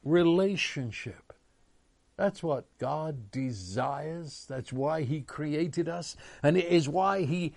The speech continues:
seeks to save us, not from something, but to this. A union in which we are in Jesus Christ and he is in us through the Spirit.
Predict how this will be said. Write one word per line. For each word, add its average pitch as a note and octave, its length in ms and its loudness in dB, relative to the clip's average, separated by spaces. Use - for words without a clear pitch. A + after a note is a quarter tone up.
seeks - 920 -2
to E3+ 160 4
save A3+ 480 2
us, E3+ 400 -2
not C4+ 280 2
from A#3+ 460 4
something, D3+ 580 0
but F3+ 320 2
to G#3+ 640 4
this. G#3+ 760 -4
A A#2 80 0
union F3 680 0
in D3+ 140 0
which C3+ 220 -2
we G3+ 240 0
are E3 220 2
in G#3+ 520 4
Jesus F3+ 640 -2
Christ E3 580 0
and B2 180 -4
he G#3+ 240 0
is D3 400 0
in G3+ 280 2
us G3+ 380 -4
through D3+ 220 -2
the A2+ 120 -6
Spirit. A#2 480 -6